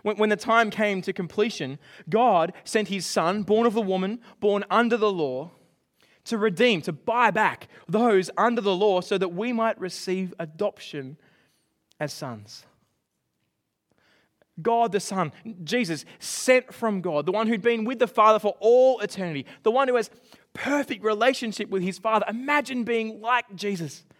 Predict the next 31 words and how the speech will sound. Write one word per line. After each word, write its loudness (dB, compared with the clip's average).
Imagine 0
knowing 2
the 0
Father 2
and -2
setting 2
up -2
the -4
plans 0
for -2
the -2
universe -2
before -2
any 2
of 0
it -4
began. -2
Imagine 0
being 0
there 2
within 0
the 0
Trinity 0
and, 0
and 0
knowing 4
the 0
relationships 2
within -2
the -2
Godhead. -4